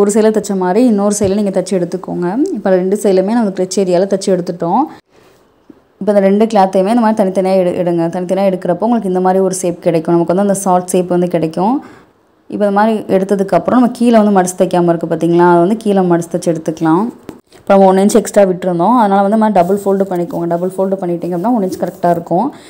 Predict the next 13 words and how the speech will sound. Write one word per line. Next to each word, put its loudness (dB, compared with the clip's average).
இந்த -12
மாதிரி 2
ரெண்டு -2
சைடையும் 0
இங்க -2
touch -4
எடுத்துக்கோங்க. -2
இப்போ -2
நம்ம 2
ரெண்டு 2
சைடுலையுமே 2
touch 0
எடுத்துட்டேன். -2